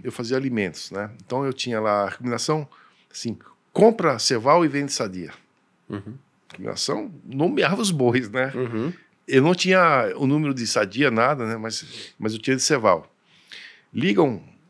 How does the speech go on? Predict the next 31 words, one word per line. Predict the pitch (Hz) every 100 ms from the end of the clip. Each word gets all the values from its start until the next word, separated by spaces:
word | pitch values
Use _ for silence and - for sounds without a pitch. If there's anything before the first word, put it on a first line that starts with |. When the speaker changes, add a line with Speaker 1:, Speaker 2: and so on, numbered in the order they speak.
| -
Speaker 1:
uma | -
pessoa, | 95 - 131 113
né, | 117
que | 117
foi | 139
até | 175
condenado | 208 202 160 127 113
depois | 98 - 139 123
por | -
causa | 120 120
da, | 117 107
do | 101 107
insight | 107 110 113 -
da, | - 110 98 87
da, | 92 87 - -
do |
caso | - 202 -
Perdigão | - - 123 120 120
lá. | 95 87 -
Speaker 2:
<laughs> | - - - - - - -
Speaker 1:
É, | 107 80
o | 101
diretor | - 160
financeiro | 160 156 131 139 160 185 - _ _ - - - _ _
liga | 120 147 208 196
pro | 160 151
diretor | 135 123 120 127 113
do |
corporate | 113 - 139 147 143
do | 113
sítio, | - 110 135 -